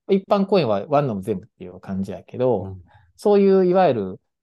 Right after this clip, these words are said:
Speaker 1: あの、受賞講演とかってなると、まあ、一応、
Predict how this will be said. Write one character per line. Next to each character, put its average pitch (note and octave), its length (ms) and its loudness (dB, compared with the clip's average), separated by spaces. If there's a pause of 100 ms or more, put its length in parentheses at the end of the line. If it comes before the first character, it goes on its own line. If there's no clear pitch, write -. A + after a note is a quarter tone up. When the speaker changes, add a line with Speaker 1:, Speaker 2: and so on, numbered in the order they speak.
Speaker 1:
あ F#2+ 140 -6
の、 F#2+ 180 -4
受 A2 180 -4
賞 C3+ 280 2
講 G3 240 0
演 G2+ 180 -4
と - 80 -20
か - 120 -12
っ - 80 -20
て - 100 -20
な F2+ 120 -10
る F#2+ 100 -12
と、 A2+ 420 -2 (340)
ま C3 60 -4
あ、 - 20 0
一 G3 240 0
応、 A3+ 320 2